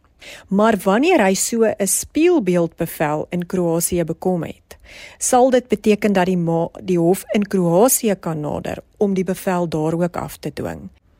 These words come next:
Die hof het dit selfs nog 'n stap verder gevat en aangedui dat indien die pa dit nie binne 'n sekere tydperk hierdie bevel bekom nie, sal die ma ook die reg hê om die bevel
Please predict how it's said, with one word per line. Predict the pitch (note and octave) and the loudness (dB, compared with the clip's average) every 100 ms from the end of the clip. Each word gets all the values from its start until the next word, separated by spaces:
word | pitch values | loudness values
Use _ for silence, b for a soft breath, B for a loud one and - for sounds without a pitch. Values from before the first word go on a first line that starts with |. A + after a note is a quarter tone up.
| _ B3+ | _ -8
Die | G3 F#3 | -2 2
hof | F3+ A#3+ | 2 0
het | D#4 | 0
dit | C4 - | -2 -2
selfs | A#3+ A#3 A3+ | 0 0 -2
nog | F#3 F#3+ | -6 -4
'n | |
stap | A#3 - G3 - | -4 -4 -6 -4
verder | A#3 A#3 B3 C4 | 2 4 4 2
gevat | - F3+ - D#3 - - | 0 -8 -4 -4 -4 -12
en | A4+ F3+ F3+ F#3 b b | -6 -6 -6 -8 b b
aangedui | - A#3+ A#3 - F3 D#3 E3 | -2 0 0 -2 -2 0 -2
dat | E3 F3 - | -2 -4 -4
indien | F3+ E3+ G3 A3+ | -4 -2 0 0
die | A3 - | -2 0
pa | G#3+ G3+ | 2 2
dit | G3+ G3 | 0 -2
nie | F3+ G3 | -2 0
binne | F3+ F3+ | 0 -2
'n | F3+ | -2
sekere | - F#3+ F#3 F#3+ F#3+ - | 0 -2 -2 -4 -6 -2
tydperk | A3+ A3+ - F3 E3+ - | -2 -2 -2 -2 -2 -4
hierdie | E3 F#3 | -6 -4
bevel | F3 E3+ E3+ E3 D#3+ | -4 -6 -4 -2 -4
bekom | E3 - A#3 G#3 | -6 2 4 4
nie, | D3+ D#3+ - B B | -2 -8 -12 B B
sal | - G#3+ G#3 | -4 0 2
die | A3 | 2
ma | G3 F#3+ A3 | 2 4 4
ook | A#3 C4+ - | 4 2 2
die | G3+ | -2
reg | F3 D3 - | 0 -2 -6
hê | - - - _ b b _ | -12 -12 -16 _ b b _
om | G#3+ G3+ | 0 2
die | F#3 | 0
bevel | E3+ E3 D#3+ D3+ D3+ | -2 -4 -2 -2 -4